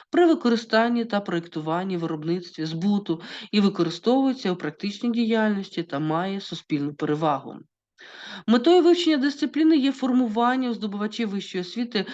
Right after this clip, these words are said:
знань і вмінь, і навичок щодо розуміння розвитку підприємства,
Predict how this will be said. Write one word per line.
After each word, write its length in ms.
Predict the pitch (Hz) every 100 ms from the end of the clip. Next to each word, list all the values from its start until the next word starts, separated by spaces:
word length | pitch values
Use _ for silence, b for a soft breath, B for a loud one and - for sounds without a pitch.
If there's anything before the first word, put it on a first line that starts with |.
| B 180
знань 680 | 170 170 202 220 262 262 - -
і 120 | 202
вмінь, 520 | 175 190 214 240 -
і 120 | 190
навичок 720 | 185 185 226 233 196 - 160 B B B
щодо 540 | - 254 233 196 220
розуміння 600 | 247 233 254 269 269 262
розвитку 520 | 240 262 233 202 -
підприємства, 960 | 175 165 165 170 165 147 139 - 139